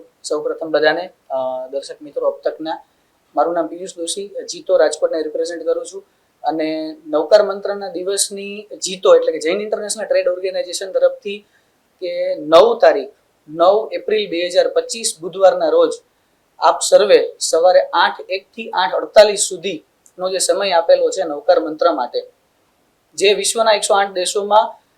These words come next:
નૌકાર દિવસ તરીકે પ્રસ્થાપિત કરવા જઈ રહ્યા છીએ અને એક સાથે એક જ સમયે બધા નૌકાર મંત્રનો જ્યારે જાપ કરવાના છીએ, ત્યારે આપ સૌને અપીલ અને, અ, આગ્રહ કરીએ છીએ અને આમંત્રણ પાઠવીએ છીએ રાજકોટ જીતો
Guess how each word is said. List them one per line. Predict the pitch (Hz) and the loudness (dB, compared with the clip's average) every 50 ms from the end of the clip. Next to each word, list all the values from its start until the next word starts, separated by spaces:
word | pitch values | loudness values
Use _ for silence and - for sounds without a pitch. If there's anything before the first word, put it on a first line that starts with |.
| _ _ _ _ 175 156 | _ _ _ _ -2 0
નૌકાર | 160 170 - 214 214 190 | 0 4 6 6 6 4
દિવસ | 202 202 196 196 - | 2 -2 -4 -4 -2
તરીકે | 196 185 190 190 185 | -4 -4 -4 -4 -6
પ્રસ્થાપિત | - 165 165 - - 185 180 - 180 185 - _ | -4 -4 -4 0 0 0 0 -2 -6 -18 -6 _
કરવા | - 165 175 175 | 2 4 6 4
જઈ | 147 147 151 170 | 4 2 0 2
રહ્યા | 175 190 190 202 196 190 | 4 4 4 4 2 -2
છીએ | 196 - 214 202 | -2 -2 -4 -4
અને | 185 170 151 170 | -4 -2 -2 -4
એક | 185 - | -4 -2
સાથે | - - 185 170 - - 202 | -2 -2 -2 -2 -2 -4 -8
એક | - - 170 - 240 | -8 -8 -6 -4 -4
જ | 220 - | -4 -2
સમયે | - 214 202 208 208 208 | -4 -6 -6 -6 -6 -4
બધા | 180 180 180 190 - | -4 -2 0 0 0
નૌકાર | 165 160 170 202 190 185 190 | 0 0 0 2 0 0 0
મંત્રનો | 185 185 190 196 190 185 | -2 -6 -8 -8 -8 -10
જ્યારે | 190 185 180 160 | -2 0 0 2
જાપ | 151 147 160 - - - | 2 2 2 2 0 -2
કરવાના | 160 160 160 160 156 156 | 0 0 0 -2 -2 -4
છીએ, | 151 - - 190 170 143 131 - - _ _ _ _ _ _ | -8 -8 -8 -4 -4 -4 -4 -4 -8 _ _ _ _ _ _
ત્યારે | - 156 139 | -6 0 4
આપ | 151 196 202 - - | 4 4 4 4 2
સૌને | 220 214 220 220 220 | 0 0 0 0 -2
અપીલ | 220 - - - - 247 247 254 254 269 - - | -2 -2 -2 -2 -2 -2 -2 -2 -4 -8 -8 -6
અને, | 185 196 208 214 214 214 214 | -4 -2 0 0 2 2 0
અ, | 214 220 - - 202 196 196 196 196 196 190 196 190 190 190 190 190 185 - _ _ _ | 0 -2 -6 -10 -10 -8 -4 -4 -4 -4 -2 -4 -4 -4 -4 -6 -6 -8 -14 _ _ _
આગ્રહ | 175 180 208 233 240 240 | -2 0 4 4 4 4
કરીએ | 233 226 214 226 233 226 220 | 4 2 0 0 -2 -2 -2
છીએ | 226 220 220 214 | -2 -2 -2 -2
અને | 208 185 | -2 0
આમંત્રણ | - 156 170 208 262 269 262 254 226 - | 0 2 4 4 4 4 4 2 2 2
પાઠવીએ | 196 196 202 214 208 214 208 | 2 2 2 0 -2 -2 -4
છીએ | 196 202 208 | -4 -4 2
રાજકોટ | 185 147 151 - - 226 208 - | 6 6 6 6 4 0 -2 -2
જીતો | - 175 180 - 220 220 220 226 226 - | -4 -8 -6 -4 -2 -2 -2 -2 -4 -10